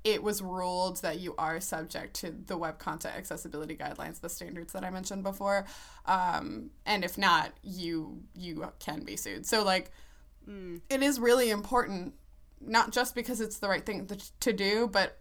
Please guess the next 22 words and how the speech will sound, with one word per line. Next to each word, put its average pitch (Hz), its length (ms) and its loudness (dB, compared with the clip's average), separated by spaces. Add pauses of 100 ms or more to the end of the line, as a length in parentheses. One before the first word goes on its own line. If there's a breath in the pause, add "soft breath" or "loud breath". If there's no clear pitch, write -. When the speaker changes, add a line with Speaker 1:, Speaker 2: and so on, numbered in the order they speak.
(180)
Speaker 1:
a 196 80 6
lot 185 180 8
of 202 100 -2
the 214 80 -4
times, 190 460 2
like, 196 280 0
the 185 120 0
threat - 800 0
of 185 200 -4
suit 185 560 -4
is 202 300 -4
actually, 196 680 -6
like, 185 420 -6 (320)
part 196 240 2
of 196 80 -4
the 196 80 -2
reason 196 340 -2
why 196 160 2
companies 185 540 -4
make 170 200 -6
things 165 260 -8
better 139 420 -4